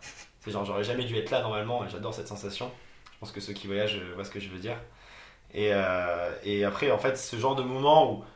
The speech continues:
au début, deux, trois heures, tu rigoles, deux, trois heures après, tu commences à avoir très mal au dos, tu rigoles un peu moins,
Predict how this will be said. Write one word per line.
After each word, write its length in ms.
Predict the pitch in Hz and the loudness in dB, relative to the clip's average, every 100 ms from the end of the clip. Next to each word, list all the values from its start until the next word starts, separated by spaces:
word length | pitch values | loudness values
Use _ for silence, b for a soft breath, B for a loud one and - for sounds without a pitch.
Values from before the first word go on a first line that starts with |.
| B - - 131 | B -20 -14 -8
au 60 | |
début, 480 | 120 127 151 147 123 117 | -6 -4 -2 -2 -4 -6
deux, 120 | 127 | -4
trois 280 | 139 135 143 | 8 8 10
heures, 100 | 147 | 6
tu 80 | 113 | 4
rigoles, 540 | 113 139 147 151 143 - 113 | 4 6 8 6 2 -4 -10
deux, 320 | 120 127 123 | -8 -6 -4
trois 220 | 123 135 | 0 6
heures 80 | 131 | 6
après, 160 | 131 | 6
tu 80 | 143 | 0
commences 180 | 131 127 | 0 2
à 40 | |
avoir 120 | 127 123 | 4 4
très 100 | 139 | 4
mal 140 | 135 | 2
au 40 | 143 | 4
dos, 120 | 151 | 0
tu 120 | 151 | 0
rigoles 180 | 117 120 | -2 0
un 60 | 120 | 2
peu 100 | 135 | 2
moins, 300 | 135 151 151 | 6 6 6